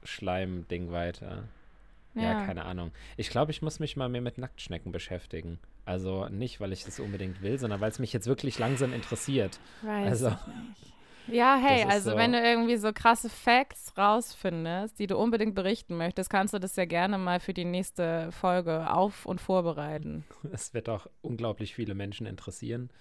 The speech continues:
Speaker 2: Hä, also
Speaker 1: Ähm,
Speaker 2: mich interessiert
Speaker 1: aber
Speaker 2: das
Speaker 1: ja.
Speaker 2: jetzt wirklich. Jetzt haben wir es eh schon angesprochen.
Speaker 1: <laughs> Ja,
Speaker 2: Aber ich kann mir auch
Speaker 1: dann,
Speaker 2: vorstellen,
Speaker 1: äh,
Speaker 2: dass es genau wie mit der Umfrage ist. Wir haben uns, äh, <laughs> natürlich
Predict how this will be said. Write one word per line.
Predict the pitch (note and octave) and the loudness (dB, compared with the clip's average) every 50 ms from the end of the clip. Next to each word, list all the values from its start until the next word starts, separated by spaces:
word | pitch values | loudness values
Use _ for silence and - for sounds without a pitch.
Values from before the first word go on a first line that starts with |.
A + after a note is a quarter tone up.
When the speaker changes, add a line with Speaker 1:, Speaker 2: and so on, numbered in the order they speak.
| - - - - - - | -20 -20 -20 -20 -14 -4
Speaker 2:
Hä, | E3+ E3 D#3+ E3+ | 0 4 6 6
also | E3+ C#3+ F3+ D#3 E3 | 8 6 6 4 2
Speaker 1:
Ähm, | - | 0
Speaker 2:
mich | F3+ G3+ | 2 2
interessiert | C4 C4 D4 - D4+ C#4+ C4 | 4 2 4 2 4 4 4
Speaker 1:
aber | |
Speaker 2:
das | C#4 A#3 | 6 4
Speaker 1:
ja. | C4 | 4
Speaker 2:
jetzt | A#3 A3+ A3+ | 2 4 2
wirklich. | C4 C4 - A3 | 2 2 4 4
Jetzt | F#3+ F#3 G3 | 4 6 8
haben | B3+ B3 B3 | 8 8 10
wir | C4 | 8
es | C4 - | 6 6
eh | - C4 C4 | 4 2 4
schon | - A3 - | 2 0 2
angesprochen. | - D#3 F3 F3+ F3 - - - E3+ E3+ E3+ F3 F3+ F3+ - - - - - | 2 2 2 0 -2 -2 0 0 0 0 0 -2 -6 -8 -10 -12 -8 4 8
Speaker 1:
<laughs> | - - - - - - - - - - - - - - - - - - C4 B3+ A#3 - - E3 | 8 8 10 8 4 6 4 0 0 0 -12 -20 -20 -20 -20 -20 -18 -8 -2 -2 -2 -2 2 6
Ja, | D#3+ D3 A3 | 8 10 10
Speaker 2:
Aber | A#3 B3 | 10 10
ich | B3+ - | 8 8
kann | E4 D#4 D#4 | 8 8 10
mir | D4+ D4 | 10 8
auch | D4 | 8
Speaker 1:
dann, | C4+ | 8
Speaker 2:
vorstellen, | D4+ C#4+ D4+ B3 - C4+ B3 A#3+ | 8 6 6 8 6 4 4 4
Speaker 1:
äh, | A#3+ | 4
Speaker 2:
dass | A#3+ | 2
es | B3 A#3+ - | 2 -2 0
genau | B3+ A#3+ A#3 A#3+ C4 C4 | 2 4 8 8 8 8
wie | C4 | 6
mit | C4 B3 A#3+ - | 4 4 4 4
der | A3+ G#3 - | 4 4 4
Umfrage | A#3+ D#4+ E4 - - G3 F3 F3 F3 F3+ - | 4 2 0 0 4 8 8 8 8 6 2
ist. | F3 G3+ B3+ E4 - - - G#3+ | 4 4 4 4 2 0 0 2
Wir | G#3 G#3 | 4 6
haben | G#3+ A3+ A#3 A#3 | 6 6 6 6
uns, | A3+ A#3 - - | 2 2 0 0
äh, | A#3 G#3+ G#3 G#3 G#3 G#3 | 0 2 4 6 6 4
<laughs> | |
natürlich | G3+ G#3 G#3 G3+ - - D4+ D#4+ - - - - | 4 2 0 -2 0 2 6 6 6 4 2 -16